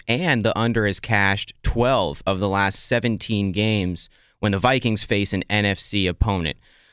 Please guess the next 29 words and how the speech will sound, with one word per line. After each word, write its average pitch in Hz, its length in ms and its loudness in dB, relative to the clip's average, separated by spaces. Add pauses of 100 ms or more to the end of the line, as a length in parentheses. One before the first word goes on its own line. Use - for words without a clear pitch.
(160)
So 151 120 2
do 208 220 2
with 185 160 2
that 139 240 4
what 123 300 0
you 107 60 2
must. 107 580 0
Uh, 107 240 2
but 131 120 0
let's 202 220 0
talk 156 240 0
a 127 60 0
little 120 200 2
bit 107 200 0
here 117 180 2
about 104 280 0
the - 140 -4
injuries, 98 520 0
because 107 180 0
that, 104 240 -2
because 120 220 0
I 117 80 2
think 135 240 -2
that's 120 280 2
a 110 80 0
big 110 380 -2
part 107 320 2
of, 92 260 -4
well, 95 220 -2